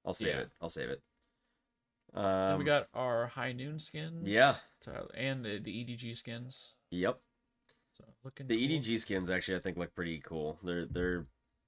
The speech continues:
Speaker 1: I like that these E D G skins are more akin to the base skins that already exist,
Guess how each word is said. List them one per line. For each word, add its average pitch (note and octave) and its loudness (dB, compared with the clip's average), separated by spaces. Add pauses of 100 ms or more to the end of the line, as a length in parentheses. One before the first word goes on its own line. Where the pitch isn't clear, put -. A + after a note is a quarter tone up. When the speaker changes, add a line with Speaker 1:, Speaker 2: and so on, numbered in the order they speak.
(120)
Speaker 1:
I A2+ 8
like B2+ 10
that E3+ 8 (300)
these A#2 2 (320)
E A#2 -2
D A2+ 2
G G2 0
skins G2+ -2
are F2 2 (140)
more G2+ 2 (520)
akin G2+ 0
to A2 -4
the E2+ -2
base F#2 2
skins F#2+ 0
that F2+ 2
already F2+ 2
exist, D#2+ -2